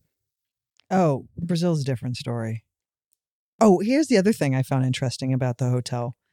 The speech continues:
They have outdoor seating, yet you're not allowed to go outside.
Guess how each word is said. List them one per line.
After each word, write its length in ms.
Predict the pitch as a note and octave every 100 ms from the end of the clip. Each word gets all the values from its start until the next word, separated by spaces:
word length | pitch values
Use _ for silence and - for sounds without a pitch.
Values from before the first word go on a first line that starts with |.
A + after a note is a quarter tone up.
| _ _ _
They 80 | C4+
have 140 | C4 A#3+
outdoor 440 | G#3 A3+ G3+ G#3
seating, 460 | F#3+ - A3+ G3+ E3
yet 180 | D3+ -
you're 180 | - D#3+
not 220 | E3+ E3+
allowed 300 | D#3+ D#3+ D3+
to 60 | D3
go 140 | D3
outside. 640 | D3 C3 - D#3+ C3 A2+